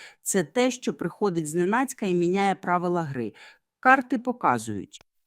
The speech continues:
зміни дійсно закладені, і вони не будуть повільними. Це не процес, а момент.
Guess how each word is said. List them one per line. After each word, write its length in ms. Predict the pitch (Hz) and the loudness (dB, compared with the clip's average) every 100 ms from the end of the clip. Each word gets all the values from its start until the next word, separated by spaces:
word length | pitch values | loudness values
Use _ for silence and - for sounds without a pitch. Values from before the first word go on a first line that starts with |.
| _ | _
зміни 440 | 151 160 240 247 233 | -6 2 4 4 2
дійсно 520 | 190 247 240 - 180 | 0 0 0 -2 -2
закладені, 840 | 147 156 - 175 175 170 151 131 | -2 -6 -2 2 2 2 0 0
і 140 | 120 156 | -2 -4
вони 260 | 156 196 | -2 0
не 120 | 214 208 | 2 0
будуть 420 | 185 208 208 - | 0 -4 -4 -4
повільними. 720 | 208 175 147 113 110 92 - _ - - _ _ _ _ | -4 -2 -2 -2 -4 -6 -10 _ -20 -20 _ _ _ _
Це 320 | - - 269 285 | -6 0 2 4
не 140 | 285 | 4
процес, 720 | 247 247 220 - 110 90 - | 2 -6 -6 -6 -8 -8 -8
а 80 | - | -4
момент. 600 | 165 160 131 95 80 - | 0 0 0 -4 -10 -16